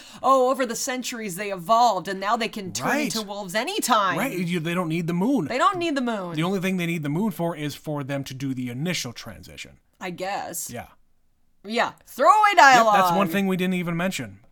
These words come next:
Speaker 2: <laughs> Well, the, the last thing I got is something that happened at the end, at the very, very end of the movie.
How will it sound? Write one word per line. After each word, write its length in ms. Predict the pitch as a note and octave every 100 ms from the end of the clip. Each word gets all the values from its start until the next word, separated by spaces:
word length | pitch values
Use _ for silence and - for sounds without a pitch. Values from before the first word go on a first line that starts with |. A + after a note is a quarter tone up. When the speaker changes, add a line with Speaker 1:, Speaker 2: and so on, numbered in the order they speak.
| _ _ _ -
Speaker 2:
<laughs> 260 | D3+ F3 - _ _ _ _
Well, 120 | G#3+ G#3+
the, 160 | F#3+ F#3+
the 140 | F#3
last 260 | G3+ G#3+ -
thing 160 | F#3+
I 100 | F3
got 320 | D3+ D3 C#3+ C#3 - - -
is 360 | D3+ C#3+ D#3
something 360 | - C4 B3 A#3
that 120 | F#3+
happened 340 | F3 E3+ F3
at 120 | D#3+ D3+
the 140 | D3
end, 180 | E3 G3+
at 220 | G3+ D#3+
the 80 | C#3+
very, 320 | B2+ G3+ G#3
very 260 | F3+ F3 D#3+
end 120 | D#3
of 40 |
the 60 | C#3+
movie. 340 | C3+ B2+ C3